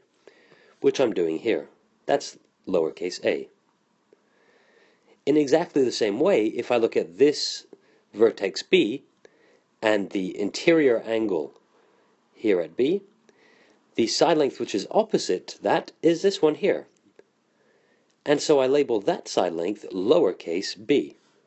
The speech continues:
Last but not least, if I look at this vertex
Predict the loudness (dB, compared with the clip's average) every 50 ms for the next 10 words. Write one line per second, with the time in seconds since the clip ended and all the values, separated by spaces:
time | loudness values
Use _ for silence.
0 | _ _ _ _ _ _ _ _ _ _ _ _ _ _ _ _ _ _ _ _
1 | _ _ _ _ _ _ _ _ _ _ _ _ _ _ _ _ _ _ _ _
2 | _ _ _ _ _ _ _ -20 -20 _ _ _ _ _ _ _ _ _ _ _
3 | _ _ _ _ _ _ _ _ _ _ _ 0 0 2 2 0 -2 -4 -4 -4
4 | -4 -4 0 0 2 2 0 -2 -6 -12 -14 -16 -20 _ _ _ _ _ _ -20
5 | -20 _ _ _ _ _ _ -8 -4 -2 0 2 4 4 2 2 0 -4 -4 -6
6 | -12 -16 -16 -14 0 4 4 4 4 2 -4 -12 -12 -12 -14 -16 -18 _ _ _
7 | _ _ _ _ _ _ _ _ -2 0 0 0 0 -2 -6 -6 -6 -8 -10 -10
8 | -10 -10